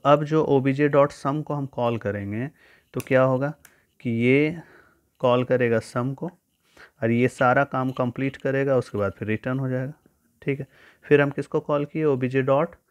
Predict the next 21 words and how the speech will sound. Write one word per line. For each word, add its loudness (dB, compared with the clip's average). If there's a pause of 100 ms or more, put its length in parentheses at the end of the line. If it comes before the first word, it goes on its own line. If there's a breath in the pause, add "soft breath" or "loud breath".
(260)
सब -2
को। -18 (360 soft breath)
तो -2
ये 2
कॉ-, -6 (120)
कॉल 2
करेगा -2
सब -4
को -6
और -10
यहाँ 0
पर 2
सारा 0
काम -2
कंप्लीट -4
करके -2
ये 0
भी -2
रिटर्न -4
हो -4
जाएगा -10